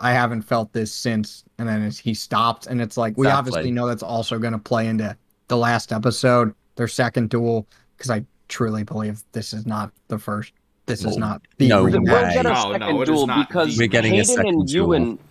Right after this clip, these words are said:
Speaker 3: Hayden and Ewan have even said that the choreography that they did for this show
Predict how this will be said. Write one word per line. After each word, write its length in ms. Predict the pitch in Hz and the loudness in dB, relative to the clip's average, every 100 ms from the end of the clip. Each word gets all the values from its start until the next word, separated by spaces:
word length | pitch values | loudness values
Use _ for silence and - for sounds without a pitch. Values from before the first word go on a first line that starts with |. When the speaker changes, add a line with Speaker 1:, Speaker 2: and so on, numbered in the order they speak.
| _ _ _ _ _ 135 | _ _ _ _ _ 0
Speaker 3:
Hayden 260 | 196 240 226 | 2 4 4
and 80 | 170 | 4
Ewan 340 | 202 190 143 | 2 4 4
have 260 | 131 143 139 | 2 -2 0
even 300 | 160 139 120 | 0 0 -2
said 580 | - - 170 131 95 98 | -2 2 4 4 2 0
that 160 | 113 - | 0 0
the 240 | 120 110 | -4 -4
choreography 1000 | - 156 175 190 170 160 139 123 120 110 | -2 2 4 6 6 4 2 -6 -4 -4
that 160 | 104 98 | -4 -6
they 120 | 127 | -6
did 260 | 127 127 - | -4 -6 -6
for 120 | 110 | -6
this 160 | 117 117 | -4 -6
show 400 | - 101 95 | -4 -2 -2